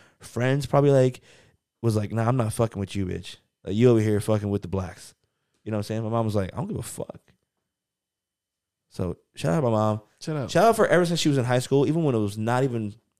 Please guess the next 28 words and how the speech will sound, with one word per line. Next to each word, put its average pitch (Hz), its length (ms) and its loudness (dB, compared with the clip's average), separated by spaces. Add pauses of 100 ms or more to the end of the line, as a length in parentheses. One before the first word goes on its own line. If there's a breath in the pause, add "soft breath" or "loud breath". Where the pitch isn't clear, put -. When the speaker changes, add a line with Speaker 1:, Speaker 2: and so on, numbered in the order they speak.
(380)
Speaker 1:
when 131 140 -2
it - 20 2
was 107 100 -2
frowned 117 300 0
upon 127 260 0
to 120 60 -4
like 110 180 -2
black 101 220 -2
people, 135 320 -6 (840)
she - 140 -14
was 139 100 -10
still 117 200 -2
fucking 107 280 -6
with 95 160 -8
us. - 200 -14
Speaker 2:
She's - 140 -12
a 107 100 -6
real 95 180 -10
one. 107 160 -18 (140)
Speaker 1:
She - 120 -8
was 262 100 0
a - 20 0
real 247 160 6
one. 95 180 2 (460)
She's 156 200 -6
a 127 40 0
real 107 80 0
one. 90 160 -8